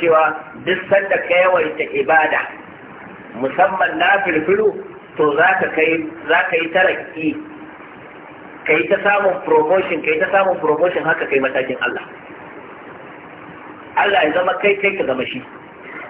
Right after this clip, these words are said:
Wannan ita ce aqidar su Hallaj, ita ce aqidar su Ibn Arabi,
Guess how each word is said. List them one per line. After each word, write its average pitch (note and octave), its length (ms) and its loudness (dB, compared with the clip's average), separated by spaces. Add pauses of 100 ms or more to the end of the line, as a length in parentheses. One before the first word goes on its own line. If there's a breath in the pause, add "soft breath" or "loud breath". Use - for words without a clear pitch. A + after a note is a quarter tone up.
(1000)
Wannan - 260 2
ita - 160 -2
ce - 160 0
aqidar F#3 400 0
su G3 80 -2
Hallaj, E3+ 420 2 (960)
ita - 240 -2
ce - 100 0
aqidar - 460 0
su - 80 -8
Ibn E3 200 0
Arabi, E3+ 420 4